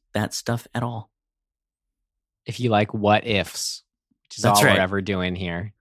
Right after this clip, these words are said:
Speaker 1: <laughs> Exactly. All right, man. It's my turn.
Speaker 2: For the hat pull, what are we watching next week, Tim?
Speaker 1: Oh, we're gonna watch this one right here. I'm just doing a quick pull. No, I'm not even dancing around it.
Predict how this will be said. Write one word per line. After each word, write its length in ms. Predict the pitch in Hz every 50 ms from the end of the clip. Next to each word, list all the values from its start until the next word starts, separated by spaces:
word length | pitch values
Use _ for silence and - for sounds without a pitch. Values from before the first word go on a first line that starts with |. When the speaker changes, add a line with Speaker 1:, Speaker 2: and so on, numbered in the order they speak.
| _ _ _ _ _ _ -
Speaker 1:
<laughs> 80 | - 175 - - - - _ -
Exactly. 640 | - 113 120 - - - - _ _ - - - - _ _ - - - - - - - - - _ _ _ _ _ _ _ _ _ - - - _ _ _ -
All 100 | 131 143
right, 240 | 151 165 175 180 -
man. 400 | 117 127 131 131 135 147 156 151 - _ _ _ _ _ _ _
It's 120 | - - -
my 160 | 131 127 127
turn. 480 | 127 - 151 147 139 123 117 117 117 - _ _ _ _ _ _ _ _ _ _ _ _ _ _ _ _ _ _ _ _
Speaker 2:
For 200 | _ - 131 131
the 120 | 127 147 147
hat 320 | 147 170 180 190 185 -
pull, 260 | - 165 156 151 151
what 140 | 151 151 151
are 60 | 151
we 200 | 147 160 160 160
watching 400 | 156 - 156 156 160 - - 165
next 380 | 160 160 131 131 - - - -
week, 180 | 139 131 117 -
Tim? 400 | - 147 135 131 131 131 131 131 - - 107 92 - - - _ -
Speaker 1:
Oh, 220 | - 123 123 120
we're 80 | 120 120
gonna 160 | 117 127 120
watch 260 | 117 117 117 117 -
this 260 | - - 127 135 - -
one 120 | 107 95
right 160 | 98 101 104 101
here. 200 | 117 120 110 101
I'm 160 | 92 98 107
just 160 | 113 113 -
doing 180 | - 117 110 95
a 60 | 90
quick 360 | - - - 147 139 - - _
pull. 200 | - - 92 85
No, 220 | 82 85 95 92 -
I'm 180 | - 104 113 117
not 160 | 113 107 101
even 340 | 95 95 101 90 90 90 - - 92
dancing 400 | 110 110 101 104 104 107 - 120
around 380 | 120 117 113 107 98 87 85 85
it. 120 | 73 -